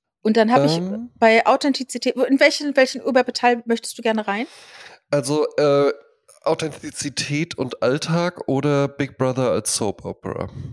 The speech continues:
Speaker 2: Gib mir dann aber noch mal ein paar mehr Infos, brauche ich.
Speaker 1: Also die Unterkapitel bei Authentizität und Alltag sind der Mensch im Zeitalter der verschwundenen Öffentlichkeit, Wegbereiter von Big Brother,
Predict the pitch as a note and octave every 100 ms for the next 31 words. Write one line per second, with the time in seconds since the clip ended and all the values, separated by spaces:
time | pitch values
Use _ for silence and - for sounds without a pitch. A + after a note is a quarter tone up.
0 | - _ _ - - B2+ B2+ B2 - B2+
1 | C3 C3 C#3 B2 B2+ A#2 A2+ F#2 G2+ -
2 | G2+ F2 - - - - - - - _
3 | - B3+ A3+ A#3 D#4+ E4+ D#4+ D#4+ E4 F4
4 | B3+ A#3+ B3 C4+ C4 C4 - A3+ A#3+ A3+
5 | G3+ G3+ B3 C#4 B3+ A3+ G#3 - G#3 G#3+
6 | C4+ - A3+ - A#3 C4+ C4 C4 B3+ A3+
7 | G#3+ G3 - C4 B3+ G#3+ F#3+ - C4+ C4+
8 | - C#4+ D#4+ - - _ _ _ _ -
9 | - _ - G3 C4+ - C4 C4 C4 C4
10 | C4+ B3+ B3+ C4 B3+ C#4+